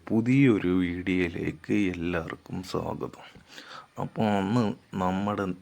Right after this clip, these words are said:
ആർ ജെ നല്ല നാടൻ കാന്താരി വെച്ച്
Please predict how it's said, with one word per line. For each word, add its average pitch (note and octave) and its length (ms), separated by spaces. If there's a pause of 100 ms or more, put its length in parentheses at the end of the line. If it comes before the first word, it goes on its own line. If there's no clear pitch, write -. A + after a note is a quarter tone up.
(100)
ആർ G2 380
ജെ F2+ 160 (960)
നല്ല F#2 320 (160)
നാടൻ F#2+ 500 (180)
കാന്താരി F#2 680
വെച്ച് F2 460